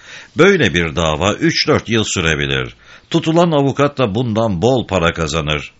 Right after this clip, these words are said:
Bunu düşündün mü Max?" Gözleri kısılan adamın bunu aklından geçirmemiş olduğu belliydi. Max umutsuzlukla Hratsky'ye bakınca Sean'un içi biraz rahat etti. "Şimdi size bir teklifim var.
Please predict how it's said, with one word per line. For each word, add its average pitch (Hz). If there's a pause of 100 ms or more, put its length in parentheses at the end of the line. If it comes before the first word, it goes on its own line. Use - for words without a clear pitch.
(120)
Bunu 101
düşündün 127
mü 160
Max?" 110 (1200)
Gözleri 151
kısılan 127
adamın 73
bunu 123
aklından 113
geçirmemiş 101
olduğu 82
belliydi. 65 (380)
Max 95
umutsuzlukla 110
Hratsky'ye 104
bakınca 80
Sean'un 127
içi 120
biraz 82
rahat 76
etti. 65 (960)
"Şimdi 165
size 95
bir 92
teklifim 82
var. 69